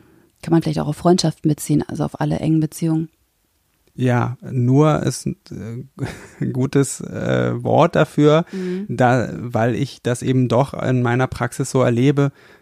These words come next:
Speaker 2: dass es als sehr bedrohlich erlebt wird, wenn's unterschiedliche Bedürfnisse gibt, unterschiedliche Vorlieben,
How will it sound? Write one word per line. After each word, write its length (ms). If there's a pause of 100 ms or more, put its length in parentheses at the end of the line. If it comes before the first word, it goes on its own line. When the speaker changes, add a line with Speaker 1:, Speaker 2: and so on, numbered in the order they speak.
(100)
Speaker 2:
dass 220
es 280 (140)
als 480
sehr 720
bedrohlich 600
erlebt 500
wird, 360
wenn's 240
unterschiedliche 600
Bedürfnisse 640
gibt, 380
unterschiedliche 1120
Vorlieben, 960